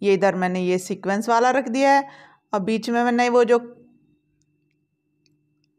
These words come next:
कवर किया था ना पर्पल कलर से, वो मैंने हटा दिया क्योंकि ये उसमें से ना बाहर दिखाई दे रहा था, उसे लाइनिंग की ज़रूरत है कपड़े को। तो अभी आप बताइए,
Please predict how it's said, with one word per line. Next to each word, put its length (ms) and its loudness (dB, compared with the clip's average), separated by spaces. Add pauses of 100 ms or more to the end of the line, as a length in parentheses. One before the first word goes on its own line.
(440)
कवर 280 0
किया 260 0
था 160 0
ना 140 2 (180)
पर्पल 360 2
कलर 320 2
से, 180 2 (200)
वो 160 2
मैंने 220 0
हटा 340 0
दिया 260 2
क्योंकि 280 -4
ये 100 2
उसमें 280 0
से 100 -4
ना 120 0
बाहर 280 2
दिखाई 340 0
दे 160 2
रहा 100 2
था, 100 0
उसे 200 0
लाइनिंग 400 0
की 100 -2
ज़रूरत 320 -2
है 100 0
कपड़े 300 -4
को। 220 -6 (840)
तो 100 2 (500)
अभी 300 0
आप 240 2
बताइए, 580 0